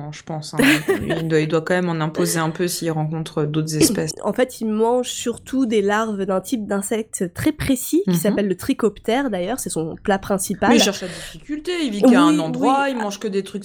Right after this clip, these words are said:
Speaker 2: Eh ben
Speaker 1: spécifiques.
Speaker 2: oui, oui, c'est, c'est un peu ça. Bon, franchement, de temps en temps, il peut bien se faire, euh, avec des petits escargots, des petits lombrics, mais
Speaker 1: Ouais.
Speaker 2: globalement, vraiment, lui, son truc, c'est la larve de trichoptère, c'est
Speaker 1: Hmm.
Speaker 2: son délire.
Speaker 1: Ok, on ne juge
Speaker 2: Donc,
Speaker 1: pas.
Speaker 2: euh,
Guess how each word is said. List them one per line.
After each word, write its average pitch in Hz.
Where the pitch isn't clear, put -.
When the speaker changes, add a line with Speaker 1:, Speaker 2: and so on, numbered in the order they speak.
Speaker 2:
Eh 175
ben -
Speaker 1:
spécifiques. 254
Speaker 2:
oui, 277
oui, 240
c'est, -
c'est 233
un 226
peu 233
ça. 214
Bon, 196
franchement, 254
de 240
temps 233
en 233
temps, 247
il 240
peut 208
bien 202
se -
faire, 226
euh, 196
avec 190
des 196
petits 196
escargots, 214
des 196
petits 202
lombrics, 214
mais 202
Speaker 1:
Ouais. 190
Speaker 2:
globalement, 202
vraiment, 208
lui, 220
son 220
truc, 254
c'est 233
la 190
larve 202
de 196
trichoptère, 208
c'est 175
Speaker 1:
Hmm. 156
Speaker 2:
son 202
délire. 190
Speaker 1:
Ok, 160
on 180
ne 185
juge 180
Speaker 2:
Donc, 185
Speaker 1:
pas. 160
Speaker 2:
euh, 170